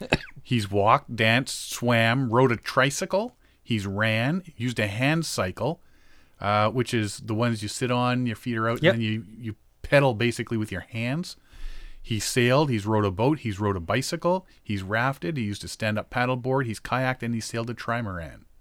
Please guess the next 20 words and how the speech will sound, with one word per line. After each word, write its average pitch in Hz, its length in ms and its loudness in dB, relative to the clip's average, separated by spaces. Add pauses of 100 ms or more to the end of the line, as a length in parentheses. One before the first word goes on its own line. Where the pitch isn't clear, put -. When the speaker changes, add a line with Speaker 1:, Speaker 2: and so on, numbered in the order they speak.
(1000)
Speaker 2:
Hmm. 269 120 2 (720)
Wow. 170 300 0 (840)
Speaker 1:
Yeah. 131 340 4 (220)
And 123 120 2
he 139 80 6
says 127 340 0
Speaker 2:
Hmm. 110 120 0
Speaker 1:
as 104 200 2
many 165 600 2
of 131 380 -4
the, 117 680 0
um, 98 600 -6
non-motorized 123 1200 2 (520)
methods 120 540 2
of 120 120 -2
transportation 127 800 -2
as 107 120 -4
he 123 120 0
can 104 180 -4
get, - 340 -6